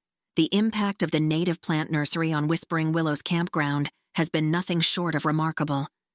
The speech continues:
As the native plants began to thrive, we witnessed a resurgence in biodiversity. The local wildlife returned in greater numbers, delighting our guests and reinforcing the importance of environmental stewardship.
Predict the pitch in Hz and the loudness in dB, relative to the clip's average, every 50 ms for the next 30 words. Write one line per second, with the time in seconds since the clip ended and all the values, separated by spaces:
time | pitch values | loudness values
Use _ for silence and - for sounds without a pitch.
0 | _ _ _ _ _ _ _ _ _ _ _ _ _ - 180 170 - - 180 180 | _ _ _ _ _ _ _ _ _ _ _ _ _ -2 0 0 2 2 2 2
1 | 180 190 226 226 254 240 - - - 214 208 208 214 - - 196 185 196 196 208 | 2 0 0 0 -2 -4 -4 -4 -2 -2 0 0 0 0 0 0 0 0 0 0
2 | 208 208 - 202 196 190 185 165 147 143 143 - - _ _ _ _ _ _ _ | 0 -2 -2 0 0 0 0 0 0 0 -2 -4 -6 _ _ _ _ _ _ _
3 | _ _ - 190 175 170 175 190 196 - 180 165 170 - - 170 156 156 165 156 | _ _ 0 2 2 4 4 2 0 0 0 0 0 0 0 0 2 2 2 2
4 | - - 196 185 185 175 - 156 147 151 - 156 156 147 151 151 156 156 156 156 | 2 2 2 0 0 0 0 0 2 2 2 2 2 2 2 2 2 2 2 0
5 | 165 175 170 170 165 - 160 147 143 143 156 - _ _ _ _ _ _ _ _ | 0 0 0 0 0 0 -2 -2 -2 -2 -4 -6 _ _ _ _ _ _ _ _
6 | _ _ _ _ - - 175 165 180 180 180 196 180 170 170 160 165 165 175 175 | _ _ _ _ 0 2 2 4 2 0 0 0 0 2 2 2 2 0 0 0
7 | 165 156 156 156 - - 165 160 - - 214 208 208 202 196 185 170 165 165 165 | 0 0 0 0 -2 -2 -2 -2 -2 0 0 2 2 2 2 2 2 2 2 2
8 | 180 180 185 190 196 196 196 190 185 180 165 143 143 139 - - _ _ _ _ | 0 0 0 0 0 2 2 2 2 0 0 0 0 0 0 -2 _ _ _ _
9 | _ _ _ _ _ _ _ _ - 190 175 170 180 185 196 208 226 226 226 220 | _ _ _ _ _ _ _ _ 0 0 2 2 2 2 2 2 2 2 2 2
10 | 208 208 196 - 156 143 143 143 - - - - - 170 156 151 156 170 175 196 | 0 0 0 0 0 0 0 -2 -4 -4 -6 -4 -2 0 0 2 2 2 2 2
11 | 202 208 196 - 180 170 170 160 - 160 160 160 160 156 151 147 - - 185 180 | 2 0 0 0 0 0 0 0 0 0 0 2 2 2 0 -2 -2 -2 -2 0
12 | - 170 156 - 165 143 160 156 156 147 156 156 156 156 156 151 147 151 147 - | 0 0 0 0 0 0 2 2 2 2 2 0 0 0 0 0 0 0 -2 0
13 | - - 160 156 143 151 - 147 139 143 - | 0 0 2 2 2 0 0 0 0 -2 -4